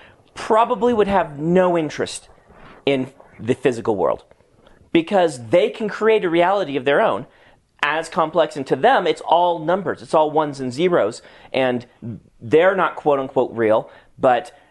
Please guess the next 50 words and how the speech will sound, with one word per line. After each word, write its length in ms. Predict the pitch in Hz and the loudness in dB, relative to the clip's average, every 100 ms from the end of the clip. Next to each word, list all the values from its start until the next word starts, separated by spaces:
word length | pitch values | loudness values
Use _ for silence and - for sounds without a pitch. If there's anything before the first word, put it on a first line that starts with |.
| _ _ _ | _ _ _
so 240 | - 151 131 | 0 2 2
the 120 | 127 | 0
world 280 | 135 208 190 | 2 2 0
they 120 | 175 | -4
create 280 | 170 151 127 | 0 0 0
is 140 | 123 | -6
equally 440 | 196 175 165 165 151 | -6 -2 2 2 4
real 260 | 135 143 | 4 2
to 140 | 135 131 | 0 0
them, 260 | 160 123 | 0 0
and 240 | 110 117 110 | -4 -4 0
we're 220 | 196 269 | 2 2
not 260 | 185 139 | 0 0
really 220 | 135 123 117 | -2 0 -2
real, 400 | 104 98 135 - | 0 -2 -2 -6
'cause 160 | - 135 | -4 -4
to 100 | 151 | 0
them, 280 | 185 202 151 | 2 2 2
we're 180 | 185 196 | 2 2
just 260 | 156 - | -2 -6
code 320 | - 185 170 | 0 2 2
of 80 | 156 | 2
a 80 | 139 | 0
different 320 | 147 147 - | -2 -4 -10
sort. 480 | - - 214 - - - - - | -8 -2 -2 -2 -12 -20 -20 -20
So 180 | - 180 | 0 0
why 280 | 156 190 247 | 4 2 2
would 160 | 247 | 2
they 80 | 196 | 0
be 200 | 170 170 165 | 0 -6 0
any 240 | 220 247 | 2 4
more 200 | 220 214 | 4 2
interested 480 | 185 185 185 - 170 | 0 -4 -6 -4 -2
in 80 | 143 | 0
us 280 | 156 - - - - - | -2 -6 -20 -20 -20 -12
than 540 | 120 156 151 151 151 - - | 2 4 4 0 -4 -10 -2
a 100 | 139 | -2
projection 640 | - 151 156 196 - 151 147 | 0 0 0 -2 -2 -4 -4
world 400 | 127 143 175 165 | 0 2 2 2
they 100 | 147 | 0
create 300 | - 156 123 | 2 -2 -2
for 80 | 143 | -6
themselves? 380 | 123 226 156 104 | 0 0 0 0
If 60 | |
they 100 | 110 | 0
want 240 | 113 127 - | 2 0 -2
to 80 | |
rule 240 | 120 131 143 | 0 2 2
the 80 | 131 | 2
world, 340 | 151 262 | 2 2